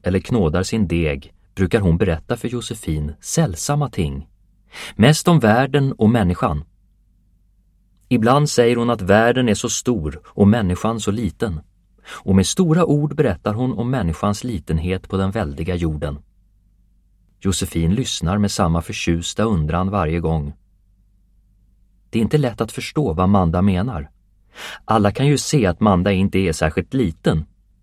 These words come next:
I prästgården finns ingen som är större. Mandas armar och händer är de väldigaste Josefin sett. Ändå försäkrar Manda att hon är en mygga på jorden.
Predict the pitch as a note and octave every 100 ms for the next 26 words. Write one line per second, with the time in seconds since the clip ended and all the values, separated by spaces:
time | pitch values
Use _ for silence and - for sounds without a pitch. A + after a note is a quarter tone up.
0 | _ _ - G2+ - F2 - - C#3 D#3
1 | C#3 G#2 - C#3+ D#2+ A#2+ D3+ A#2+ F#2 -
2 | F#2+ G2+ D2+ _ _ _ _ _ _ _
3 | _ _ F2+ G2+ D#2+ D#2+ - A#2+ G#2 D2
4 | E2 G#2+ G2 E2 E2 G#2+ A2+ F2 F2 E2
5 | A#2 D2+ D#2 D2+ A2 A2+ A2+ - B2+ -
6 | F#2 G2+ - A2+ _ - _ _ _ _
7 | - - D3 D3 D3+ G3 F3+ - A2+ B2
8 | D3 C3+ C3+ E2+ D#2+ F2+ - G#2 A2 G#2+
9 | E2 F2+ A#2 D#3+ E2 D2+ C3+ - G2 F2+
10 | E2 D2+ D2